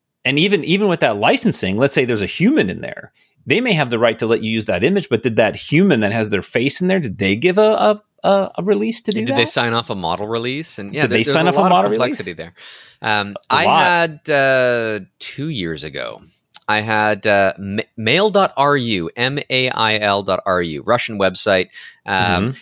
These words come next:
Speaker 2: it's kinda like, uh, uh, M S N dot com or something. Like, it, it's a very popular website.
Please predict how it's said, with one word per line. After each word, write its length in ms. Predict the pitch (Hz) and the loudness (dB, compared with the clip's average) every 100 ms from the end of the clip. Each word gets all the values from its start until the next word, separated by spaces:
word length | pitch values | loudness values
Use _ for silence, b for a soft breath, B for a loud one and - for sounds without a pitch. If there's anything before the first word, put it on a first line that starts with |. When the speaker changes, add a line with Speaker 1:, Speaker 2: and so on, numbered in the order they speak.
| - | -10
Speaker 2:
it's 100 | - | -2
kinda 240 | 214 180 | 0 2
like, 400 | 156 139 135 - | 2 2 0 0
uh, 240 | 131 120 107 B B B | 2 4 2 B B B
uh, 260 | 117 104 98 113 - | 0 0 0 -6 -4
M 160 | 143 123 | -2 0
S 160 | 113 | 0
N 160 | 113 98 | 0 0
dot 180 | 87 85 | 0 -2
com 440 | 95 87 82 82 | -2 0 0 -2
or 100 | 80 | -6
something. 380 | 82 90 80 85 | -6 -8 -8 -12
Like, 120 | 120 123 | -4 0
it, 160 | 139 | 2
it's 200 | 151 135 | 0 -2
a 60 | 131 | -2
very 260 | 127 170 | 0 0
popular 420 | 147 147 135 135 123 | 0 -2 0 -2 0
website. 720 | 123 120 - 123 120 117 | 0 0 0 2 2 0